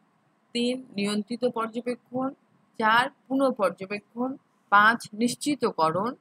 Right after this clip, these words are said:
এবং ছয়, সংগতি বিধান। এবং বৈজ্ঞানিক পদ্ধতির নিম্নলিখিত বৈশিষ্ট্যগুলো দেখতে পাওয়া যায়। বস্তুনিষ্ঠতা, যাচাই,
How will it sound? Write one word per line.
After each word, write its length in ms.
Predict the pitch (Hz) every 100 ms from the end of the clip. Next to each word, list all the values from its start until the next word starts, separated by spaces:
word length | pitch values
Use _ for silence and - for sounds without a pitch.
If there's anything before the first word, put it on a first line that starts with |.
| _ _ 175
এবং 240 | 208 269 - _ _
ছয়, 340 | - 208 208 349
সংগতি 580 | - 294 269 247 247 190
বিধান। 380 | - - - - _ _ _ _ _ _ _ _ _ _ _ _ _ _ _ _ _ _ _ _ _ _ _ _ - _ _ _ _ _ _ _ _ _ _ _ -
এবং 220 | 170 202 185
বৈজ্ঞানিক 440 | 233 233 277 285
পদ্ধতির 400 | 233 233 262 277
নিম্নলিখিত 520 | 240 233 240 269 285
বৈশিষ্ট্যগুলো 680 | 269 202 220 226 - 240 262
দেখতে 300 | 208 185 -
পাওয়া 240 | 180 143 151
যায়। 240 | 160 123 _ _ _ _ -
বস্তুনিষ্ঠতা, 880 | 214 - 247 240 - 247 240 226 233 _ _
যাচাই, 480 | 185 185 185 214